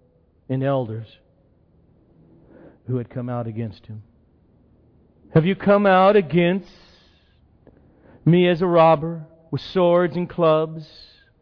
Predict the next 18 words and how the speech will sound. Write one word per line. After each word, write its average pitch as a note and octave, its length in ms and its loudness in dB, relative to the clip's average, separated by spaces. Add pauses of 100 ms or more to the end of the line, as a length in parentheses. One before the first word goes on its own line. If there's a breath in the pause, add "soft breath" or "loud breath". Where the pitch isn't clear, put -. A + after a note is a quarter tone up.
(760 soft breath)
When D3+ 120 2
I D#3+ 160 2
was E3 240 -4
with E3 220 -2
you F3 180 -4
day D#3+ 720 0
after D#3 280 -6
day D#3 300 2
in D#3 80 -2
the D3+ 80 -4
temple, D3 460 -6
you C#3+ 180 -6
did C#3 240 -6
not C#3 340 -6
lay C#3 300 -4
hands C3+ 460 -6
on B2 260 -8
me. A#2 320 -8